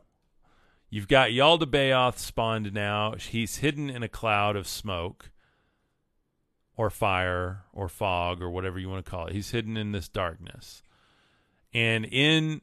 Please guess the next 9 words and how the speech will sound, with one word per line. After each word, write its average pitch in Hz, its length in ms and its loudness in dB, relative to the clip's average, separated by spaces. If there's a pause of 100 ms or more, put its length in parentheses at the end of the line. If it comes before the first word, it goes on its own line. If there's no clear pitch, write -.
the 123 80 0
Apocryphon 117 580 0
of 110 120 -4
John 107 720 -2 (260)
two, 120 600 2
eleven, 113 580 -2 (420)
twenty, 95 640 -6 (560)
part 123 260 0
two, 113 460 0